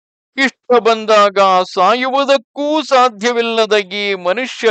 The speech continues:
ಜನ್ಮವನ್ನೇ ಸುಡಬೇಕು, ಅದರಲ್ಲಿಯೂ ಹೀಗೆ ಪರಾಧೀನತೆಯನ್ನು ಇನ್ನೂ ಸುಡಬೇಕು ಎಂದಳು. ಇಲ್ಲಿಗೆ ಇಪ್ಪತ್ತ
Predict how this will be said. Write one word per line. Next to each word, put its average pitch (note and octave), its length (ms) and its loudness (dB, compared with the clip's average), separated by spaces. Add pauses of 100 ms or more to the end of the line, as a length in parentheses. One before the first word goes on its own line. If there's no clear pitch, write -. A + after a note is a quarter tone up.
(140)
ಜನ್ಮವನ್ನೇ F#3+ 800 -2
ಸುಡಬೇಕು, E3+ 640 -6 (640)
ಅದರಲ್ಲಿಯೂ B3 920 2
ಹೀಗೆ A#3 400 -2
ಪರಾಧೀನತೆಯನ್ನು A#3+ 1400 0 (200)
ಇನ್ನೂ G3 760 -8
ಸುಡಬೇಕು F3 800 -4
ಎಂದಳು. E3+ 440 -6 (1160)
ಇಲ್ಲಿಗೆ E3+ 400 -4 (460)
ಇಪ್ಪತ್ತ - 560 -6